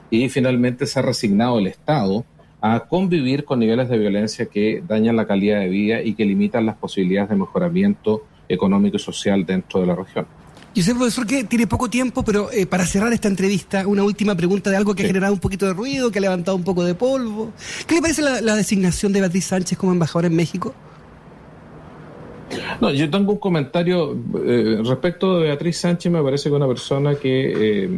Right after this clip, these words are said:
Speaker 1: entendiendo que existe la cultura en nuestro país de que las designaciones de embajadores y embajadoras en aquellos países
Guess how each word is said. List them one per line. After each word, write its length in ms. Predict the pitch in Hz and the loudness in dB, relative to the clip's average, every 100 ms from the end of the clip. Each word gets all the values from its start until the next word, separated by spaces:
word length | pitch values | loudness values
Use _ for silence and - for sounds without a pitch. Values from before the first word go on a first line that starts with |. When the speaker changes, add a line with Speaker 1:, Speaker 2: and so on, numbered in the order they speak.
| 87 - | -4 -4
Speaker 1:
entendiendo 580 | 107 113 113 127 135 - | -2 0 2 0 -2 -2
que 380 | 117 110 - | 0 0 0
existe 380 | 104 - 123 - | -2 -4 -4 0
la 100 | 117 | -2
cultura 680 | 104 98 - - 147 90 90 | 0 0 -2 0 0 0 0
en 80 | 90 | 0
nuestro 260 | 143 - | -2 0
país 260 | 104 85 90 - - - - - - | 0 0 -2 -6 -20 -20 -20 -14 -6
de 200 | 101 107 | -2 0
que 80 | 113 | 2
las 160 | 110 | 0
designaciones 600 | 110 - 104 98 135 131 | -2 0 0 2 0 2
de 40 | 131 | 2
embajadores 640 | 107 104 104 104 113 117 | 0 0 2 2 2 2
y 60 | 113 | 0
embajadoras 800 | 98 87 95 107 92 78 - - - - - - | 0 -4 -2 0 0 -4 -12 -20 -20 -20 -18 -4
en 140 | 98 | 0
aquellos 280 | 101 110 120 | 2 2 0
países 480 | - 110 110 - | 0 0 0 -2